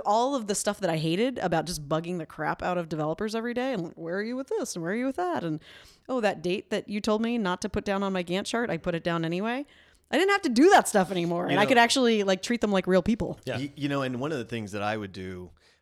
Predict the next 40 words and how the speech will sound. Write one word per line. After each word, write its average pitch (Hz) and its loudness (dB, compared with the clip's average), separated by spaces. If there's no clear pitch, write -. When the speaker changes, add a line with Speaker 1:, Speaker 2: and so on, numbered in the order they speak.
Speaker 2:
because 104 -4
selling 127 -6
Agile 104 -10
to 107 -10
executives 95 -10
is 95 -16
a 90 -14
hard 92 -10
thing, 92 -14
because 92 -10
they're 95 -8
so - -10
used 101 -10
to 107 -14
waterfall 104 -8
and 95 -12
they 92 -10
want 143 -12
reports 110 -10
and 95 -14
they 92 -10
want 104 -8
data. 95 -6
They 123 -6
don't 143 -4
know 135 -4
why 107 -6
they 107 -6
want 104 -8
it. 101 -14
They 98 -12
just 95 -16
want 95 -14
it. 95 -16
They 92 -14
need 95 -12
to 92 -14
see 104 -12
a 92 -10
report. 101 -8